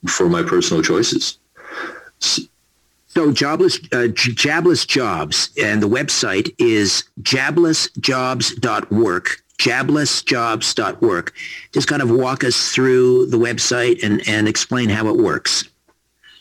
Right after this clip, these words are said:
Speaker 1: Well, when you get to the homepage, you have a few choices. If you're an employer, you click on the employer, uh, uh, button. And if you're a job seeker, you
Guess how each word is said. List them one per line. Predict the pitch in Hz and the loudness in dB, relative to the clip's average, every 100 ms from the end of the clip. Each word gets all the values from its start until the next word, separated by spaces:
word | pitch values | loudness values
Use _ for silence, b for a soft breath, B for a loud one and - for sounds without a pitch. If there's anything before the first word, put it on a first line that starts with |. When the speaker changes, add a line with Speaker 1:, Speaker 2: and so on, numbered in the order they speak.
| B B - | B B -2
Speaker 1:
Well, | 143 | 0
when | 143 | 2
you | 143 | 2
get | 135 143 | 2 2
to | 156 | 2
the | 139 | 2
homepage, | 117 123 - 101 107 110 | 0 0 0 2 2 2
you | 117 107 | 2 2
have | 110 | 0
a | |
few | 104 110 | 0 0
choices. | 98 98 98 - 139 131 | 0 2 2 2 2 2
If | - | 2
you're | 110 104 | 2 2
an | |
employer, | 95 90 95 98 120 | -2 -2 0 2 4
you | 120 101 | 4 2
click | - 104 107 | 0 -2 0
on | 101 | 0
the | 98 95 | 2 2
employer, | 90 92 95 101 107 107 | 0 0 2 2 2 0
uh, | 104 104 - - - | -2 -2 -6 -8 -4
uh, | 104 92 | -2 0
button. | 107 120 135 | 0 0 0
And | 117 | 2
if | 98 - | 0 0
you're | 101 98 | 2 2
a | |
job | 87 92 92 | 2 0 -2
seeker, | - 110 113 | 0 0 2
you | 104 | 0